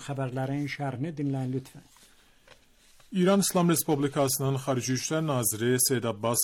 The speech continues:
Speaker 2: Əraqçı ilə İtaliyanın Xarici İşlər Naziri Antonio Tajani telefon danışığında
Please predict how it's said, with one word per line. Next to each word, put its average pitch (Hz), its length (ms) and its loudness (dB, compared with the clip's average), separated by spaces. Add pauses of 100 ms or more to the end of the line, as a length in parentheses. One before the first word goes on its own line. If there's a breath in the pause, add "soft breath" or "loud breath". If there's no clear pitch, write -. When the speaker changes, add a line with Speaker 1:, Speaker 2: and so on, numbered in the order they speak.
Speaker 2:
Əraqçı 127 480 -2
ilə 101 140 -2 (180)
İtaliyanın 123 640 0
Xarici 139 400 0
İşlər 156 300 -2
Naziri 135 440 2
Antonio 143 600 -2 (100)
Tajani 107 560 -2
telefon 110 520 -4
danışığında 147 580 -2